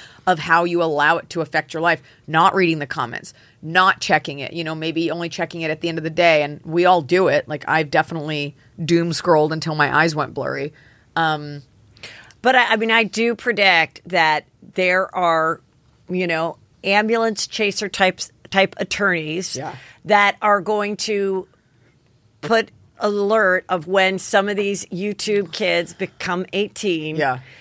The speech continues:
Speaker 2: and reach out and go, "Would you like to sue your
Speaker 1: Sue your
Speaker 2: parents?"
Speaker 1: parents. There will be a landmark case.
Speaker 2: Yes.
Speaker 1: Have it, 'cause the internet
Speaker 2: Yes.
Speaker 1: is still the Wild West in terms of, like,
Speaker 2: Yeah.
Speaker 1: I P and using your image. I mean, the amount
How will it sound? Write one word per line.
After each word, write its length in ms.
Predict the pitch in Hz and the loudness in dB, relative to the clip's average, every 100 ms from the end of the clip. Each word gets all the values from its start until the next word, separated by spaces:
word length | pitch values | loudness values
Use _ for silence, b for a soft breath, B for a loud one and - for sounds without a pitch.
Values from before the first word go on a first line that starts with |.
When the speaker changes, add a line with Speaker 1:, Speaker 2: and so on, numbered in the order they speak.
| B _ | B _
Speaker 2:
and 380 | 208 208 202 - - | 2 2 -2 -8 -10
reach 320 | 180 208 - | -6 -6 0
out 240 | 214 185 180 | 4 4 2
and 80 | |
go, 120 | 180 175 | -2 -2
"Would 240 | 180 190 | -2 -4
you 80 | 214 | -4
like 260 | 202 175 170 | 0 -2 -2
to 100 | 196 | -8
sue 160 | - | -6
your 160 | 165 160 | -6 -4
Speaker 1:
Sue 60 | 190 | -4
your 100 | 165 | -2
Speaker 2:
parents?" 140 | 170 | -2
Speaker 1:
parents. 240 | 160 156 - | -2 -4 -2
There 180 | 247 | 2
will 80 | 302 | 2
be 120 | 285 269 | 2 2
a 40 | |
landmark 400 | 220 196 180 170 | 2 -2 -2 -6
case. 280 | - 135 - | -8 -12 -4
Speaker 2:
Yes. 260 | 226 98 - | -2 -2 -2
Speaker 1:
Have 140 | 175 | -4
it, 60 | - | -4
'cause 120 | 233 | -6
the 80 | 233 | -6
internet 320 | 226 302 349 | -2 0 4
Speaker 2:
Yes. 140 | 247 202 | 2 2
Speaker 1:
is 40 | |
still 420 | - 262 320 190 b b b | 2 2 2 0 b b b
the 80 | 208 | -4
Wild 340 | 196 185 180 | 2 2 2
West 300 | 170 214 170 | 4 4 4
in 100 | 175 | -2
terms 280 | 160 170 165 | -12 -12 -10
of, 140 | 160 151 | -10 -6
like, 160 | 151 | -4
Speaker 2:
Yeah. 240 | 208 196 175 | 2 2 2
Speaker 1:
I 20 | |
P 320 | 208 262 254 | 0 -2 0
and 220 | 196 165 151 B B B _ - | -2 -4 -12 B B B _ -10
using 280 | 175 190 175 | -6 -6 -6
your 100 | 180 226 | -8 -6
image. 300 | 269 254 208 | -2 -2 -2
I 40 | |
mean, 180 | 208 202 | -4 -4
the 100 | 196 | -2
amount 600 | 196 185 160 170 175 339 | -2 -4 0 2 2 0